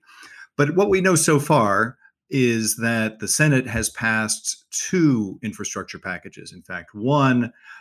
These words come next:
a roughly one point two trillion dollar package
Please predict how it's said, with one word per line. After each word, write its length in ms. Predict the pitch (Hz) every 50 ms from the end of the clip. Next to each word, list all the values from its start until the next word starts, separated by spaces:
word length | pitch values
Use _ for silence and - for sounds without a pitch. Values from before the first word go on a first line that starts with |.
| - _ _
a 80 | - 139
roughly 340 | 127 139 135 135 - 127 117
one 200 | 110 123 123 120
point 260 | - 120 113 107 -
two 240 | - - - 127 110
trillion 480 | - - - 135 127 123 117 113 110
dollar 380 | 104 110 107 107 107 104 104 98
package 840 | - - 117 107 104 107 - 101 98 95 90 90 90 - - -